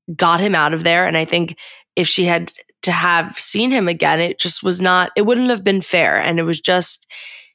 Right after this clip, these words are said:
it was handled so swiftly that it was, like, it was satisfying, because I know if I had been sitting there next to her and talking to her the way that they all were, that's exactly what I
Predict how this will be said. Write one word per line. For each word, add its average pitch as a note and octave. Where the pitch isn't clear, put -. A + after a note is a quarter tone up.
it F#3+
was F#3
handled G3
so F3+
swiftly G3+
that F3
it -
was, E3+
like, E3
it G3+
was F#3
satisfying, F3
because D#3
I E3
know E3
if E3+
I E3+
had E3
been E3
sitting E3
there D#3+
next G3
to F#3
her D#3+
and D#3
talking F3
to E3+
her D#3
the D#3+
way D#3+
that D#3+
they G3+
all F3+
were, F3+
that's F3
exactly E3+
what E3
I D#3